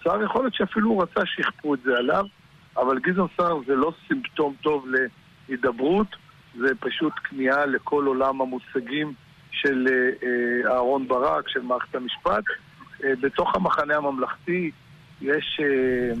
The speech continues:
אה, איך, איך נגדיר את זה? יש מלחמה מאוד גדולה על מי יוביל ומי מובל. אז בני גנץ מוביל, אבל הוא מובל על ידי גדעון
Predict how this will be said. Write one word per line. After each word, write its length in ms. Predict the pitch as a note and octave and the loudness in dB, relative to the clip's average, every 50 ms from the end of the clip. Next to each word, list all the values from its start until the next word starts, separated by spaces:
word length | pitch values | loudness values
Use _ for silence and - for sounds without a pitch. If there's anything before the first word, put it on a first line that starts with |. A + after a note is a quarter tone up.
| A#2+ A2+ - - - - - - - - B2 B2 | -6 -8 -10 -14 -16 -18 -18 -16 -10 -4 0 2
אה, 600 | A#2+ A#2 A#2 A2+ A2+ A2+ A2 A2 A2 A2 G#2+ G#2 G2 - - - A#4+ - - - - - - - - - - - - - - - - A#4 A#4 | 2 4 4 4 4 4 4 4 4 4 4 2 0 -4 -8 -12 -14 -14 -14 -14 -16 -16 -16 -18 -20 -20 -20 -20 -20 -18 -16 -14 -6 -2 0
איך, 120 | - - - - - | 0 0 0 0 0
איך 220 | E3 D#3 - - | 0 0 2 2
נגדיר 400 | F#3 D#3+ D3 C#3 C3 D3+ E3 D#3+ D#3+ | 2 0 0 0 0 2 2 2 0
את 60 | C#3+ | -2
זה? 120 | D3 C#3 | 0 2
יש 260 | C3 C#3 D#3 D3+ - - | 2 4 2 0 -2 -2
מלחמה 680 | C#3+ C#3 C3+ B2+ A#2+ A#2+ A#2 - C3 B2 B2+ D3 D#3 | 0 2 2 2 2 2 0 0 0 0 2 0 0
מאוד 380 | D3+ C3+ C3 - C3+ D3+ C#3+ C#3 | 0 -2 -2 0 0 0 0 -2
גדולה 480 | C#3 B2+ B2+ B2+ B2 C3+ C#3 C#3 C#3 C3 - - | -4 -2 0 0 2 2 2 2 0 0 -2 -4
על 200 | - A#2+ A#2+ A#2+ G#2+ - - - - - - - | -4 -2 -2 -4 -6 -10 -20 -20 -20 -20 -18 -12
מי 160 | A#2+ C3 D3 | -6 -2 0
יוביל 680 | E3 E3+ D#3+ D3+ C3+ B2 A2 A#2 C#3+ D#3+ F3+ G3 F#3+ D#3+ C3+ | 2 4 4 4 2 2 0 -2 0 2 4 4 2 2 2
ומי 240 | C#3 C3 B2 C3 D3 | 0 0 2 0 0
מובל. 600 | D3 C#3 B2+ A2+ A2 B2+ C#3 C#3 D#3+ E3+ D#3 C3+ | 0 0 0 0 2 2 2 2 2 2 0 0
אז 80 | B2 A2+ A2 A#2 | -2 -4 -6 -4
בני 260 | A2 C#3+ D3+ D3+ D3 | -2 0 0 0 -2
גנץ 300 | C3+ C3 C#3 C#3+ D3 C3 - - - - - - - - - - - | -2 0 0 0 0 -2 -6 -14 -20 -20 -20 -20 -20 -20 -16 -6 -2
מוביל, 560 | B2 C3 B2+ - - G3+ G3 F3+ E3+ E3+ E3+ - - - - - - - | 0 0 0 2 2 4 4 4 2 2 -2 -8 -12 -20 -20 -10 -4 -2
אבל 220 | C3+ A#2 B2+ C3+ | 0 2 2 2
הוא 120 | B2+ C3 C3 | 2 2 2
מובל 420 | B2+ B2 A#2 A2 C#3 D3 C#3+ C#3 | 0 -2 -2 0 0 2 2 2
על 120 | C3 A#2+ B2 | 2 2 0
ידי 220 | A#2+ A#2 C3 C3 | 0 0 0 -2
גדעון 340 | A#2+ - C3+ C3 - B2 A#2+ | -2 -2 -4 -4 -4 -4 -6